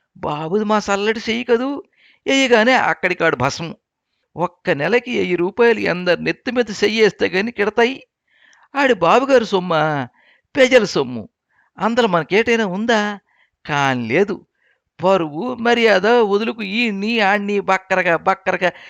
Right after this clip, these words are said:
నెలకి నూరు కిట్టడం బ్రహ్మాండంగా ఉంది మనకి. అదైనా ఒట్టినే పోనిస్తారా అయ్యలు? మన కాడికొచ్చేసరికి రోజుకి నాలుగు ఛార్జీలు,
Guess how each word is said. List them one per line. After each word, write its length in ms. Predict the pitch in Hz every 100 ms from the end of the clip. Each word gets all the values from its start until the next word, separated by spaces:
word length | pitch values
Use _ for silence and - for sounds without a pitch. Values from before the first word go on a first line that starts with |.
| -
నెలకి 340 | 175 214 240 220
నూరు 260 | 185 170
కిట్టడం 460 | 147 143 220 240 240
బ్రహ్మాండంగా 720 | 160 135 131 147 240 262 226
ఉంది 180 | 226 214
మనకి. 400 | 190 185 170 165 _ _ _ _ _ _ _ _ -
అదైనా 480 | 269 269 262 254 240
ఒట్టినే 440 | 214 233 247 240
పోనిస్తారా 600 | 233 214 208 185 196 185
అయ్యలు? 440 | 180 175 175 180 - _ _ _ -
మన 160 | 214
కాడికొచ్చేసరికి 880 | 214 220 220 220 214 220 202 208 254
రోజుకి 420 | 214 190 226 -
నాలుగు 400 | 202 165 156 -
ఛార్జీలు, 480 | 156 165 - 196 214